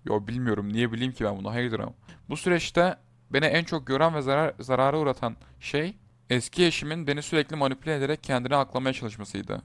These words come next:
Beni medyada hep kötü gösterdi ve sürekli canlı yayınlara katılarak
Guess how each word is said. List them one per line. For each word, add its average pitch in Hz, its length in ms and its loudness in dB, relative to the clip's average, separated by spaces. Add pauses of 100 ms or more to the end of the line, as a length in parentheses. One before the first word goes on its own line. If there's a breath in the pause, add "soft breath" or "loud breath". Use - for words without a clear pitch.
(140)
Beni 135 140 0
medyada 160 640 0
hep - 320 -2
kötü 135 240 -6
gösterdi 123 440 0
ve 147 60 0
sürekli 139 420 -4
canlı 135 280 0
yayınlara 127 320 -2
katılarak 139 480 2